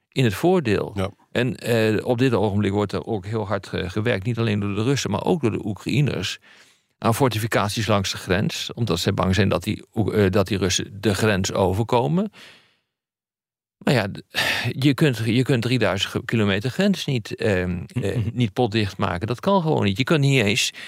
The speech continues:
Speaker 1: dat enorme front kun je potdicht maken. Nou, dat is wel echt, eh, lastig.
Speaker 2: Maar het interessante is, kijk, eh, Oekraïne heeft een munitietekort, hè?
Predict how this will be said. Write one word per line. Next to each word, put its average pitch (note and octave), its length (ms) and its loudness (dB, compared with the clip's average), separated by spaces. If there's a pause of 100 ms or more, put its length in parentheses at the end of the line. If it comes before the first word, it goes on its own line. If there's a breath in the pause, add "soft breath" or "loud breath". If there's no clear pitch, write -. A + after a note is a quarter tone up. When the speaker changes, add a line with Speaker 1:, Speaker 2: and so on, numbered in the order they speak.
(220 loud breath)
Speaker 1:
dat B2+ 160 0
enorme A2 440 2
front - 480 0 (300)
kun D3+ 120 2
je C3 120 4
potdicht A2 460 -2
maken. - 440 -6 (480)
Nou, - 160 -10 (120)
dat - 200 -20
is G2 140 -14
wel G#2 160 0
echt, - 300 -2
eh, F#2+ 160 2
lastig. - 460 -6 (760 loud breath)
Speaker 2:
Maar B2 120 0
het A#2 40 0
interessante D#3 460 2
is, C3+ 100 -4 (320 loud breath)
kijk, - 320 -2 (120)
eh, - 120 -2 (100)
Oekraïne D#3+ 300 4
heeft C#3+ 120 4
een G#2+ 220 2
munitietekort, A2 800 0
hè? D3+ 80 -4